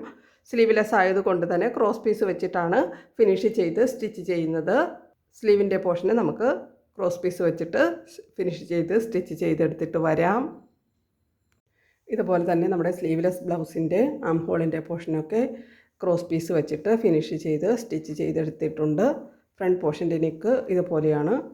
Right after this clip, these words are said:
ക്രോസ് പീസ് വെച്ചിട്ട് സ്റ്റിച്ച് ചെയ്തിരിക്കുന്നത്. ഇനി ഇതുപോലെ നമുക്ക് ഫോൾഡ് ചെയ്ത് ഇത്രയും പോർഷനിൽ മാത്രം നമുക്ക് ഹെമ്മിങ് സ്റ്റിച്ച് കൊടുക്കാനുണ്ട്. അതുപോലെ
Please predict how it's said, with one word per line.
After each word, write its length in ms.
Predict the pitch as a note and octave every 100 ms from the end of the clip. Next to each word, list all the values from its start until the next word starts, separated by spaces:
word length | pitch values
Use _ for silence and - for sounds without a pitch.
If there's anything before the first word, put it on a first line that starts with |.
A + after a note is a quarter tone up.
| - _ _
ക്രോസ് 240 | F#3 F3 F3+
പീസ് 280 | E3 E3 D#3
വെച്ചിട്ട് 300 | D3+ D3+ G3+ A3
സ്റ്റിച്ച് 300 | - E3+ D#3 D#3+
ചെയ്തിരിക്കുന്നത്. 680 | D#3 D3+ D#3 D#3+ E3+ D#3 A#3 - - G3
ഇനി 100 | F3+
ഇതുപോലെ 280 | D#3+ E3 D#3+ D#3
നമുക്ക് 220 | D3+ D3+ F#3+
ഫോൾഡ് 300 | E3 D#3 D#3 D3+
ചെയ്ത് 260 | D3+ D3+ A#3 - - _
ഇത്രയും 240 | G#3+ G#3 E3
പോർഷനിൽ 380 | D#3 D#3+ D#3 D#3
മാത്രം 260 | D3+ D3+ E3
നമുക്ക് 240 | D3 D3+ A#3 C4+ - _ _ _ -
ഹെമ്മിങ് 300 | E3+ E3+ E3+
സ്റ്റിച്ച് 340 | - D#3 - A#3+ - - _
കൊടുക്കാനുണ്ട്. 760 | F3 D#3 - E3 D3 D3+ D3 A3 - - - _ _ -
അതുപോലെ 340 | E3+ E3 D#3+